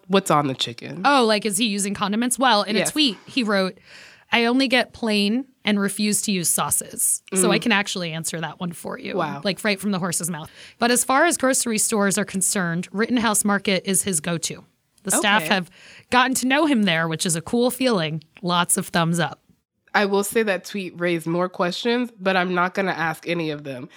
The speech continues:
Speaker 2: Yeah.
Speaker 1: Okay, how many people came to see him eat this chicken on an abandoned pier? I can only imagine, like,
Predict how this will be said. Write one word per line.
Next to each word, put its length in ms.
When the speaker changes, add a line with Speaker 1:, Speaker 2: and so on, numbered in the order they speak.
Speaker 2:
Yeah. 400
Speaker 1:
Okay, 180
how 220
many 220
people 320
came 320
to 120
see 240
him 260
eat 220
this 220
chicken 340
on 100
an 100
abandoned 580
pier? 280
I 100
can 180
only 220
imagine, 600
like, 220